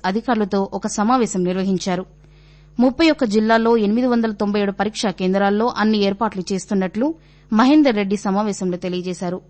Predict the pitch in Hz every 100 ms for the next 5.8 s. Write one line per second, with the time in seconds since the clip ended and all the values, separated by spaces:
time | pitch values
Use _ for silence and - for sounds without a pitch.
0 | _ _ - 220 311 330 330 320 247 240
1 | 277 269 254 202 196 226 214 240 233 214
2 | 269 285 262 233 202 185 196 214 185 202
3 | 196 254 - 214 220 311 330 247 233 196
4 | 208 202 208 202 196 214 196 185 202 247
5 | 240 180 185 185 185 175 180 180